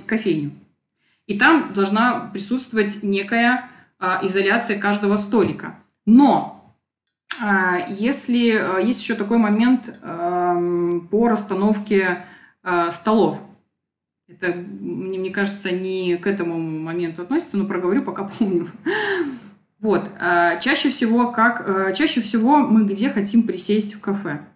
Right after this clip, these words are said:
Мы хотим устроиться у окошка, чтобы был красивый вид, чтобы можно было, не знаю, с ба-, с чашечкой кофе, либо, либо с бокалом вина просто посидеть и просто посмотреть, э,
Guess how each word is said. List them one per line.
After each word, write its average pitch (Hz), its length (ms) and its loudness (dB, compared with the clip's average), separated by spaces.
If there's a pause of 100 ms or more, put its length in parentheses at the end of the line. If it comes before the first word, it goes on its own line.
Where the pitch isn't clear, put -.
(920)
Мы 254 140 4
хотим 214 720 2
устроиться 202 760 0
у 302 80 0
окошка, 175 600 0
чтобы 175 200 -4
был 190 200 -2
красивый 233 520 0
вид, 160 420 -6
чтобы 170 580 -4 (280)
можно 202 300 2
было, 185 1000 2 (240)
не 180 240 -6
знаю, 180 280 -2
с - 20 0
ба-, 185 240 -4
с 202 80 -8
чашечкой 214 420 -4
кофе, 240 320 -2
либо, 214 360 0
либо 202 200 0
с 185 600 -4
бокалом 190 440 0
вина 208 280 0
просто 220 260 -6
посидеть 220 580 -6
и 190 480 0 (320)
просто 254 320 -6
посмотреть, 202 680 -4
э, 160 360 -4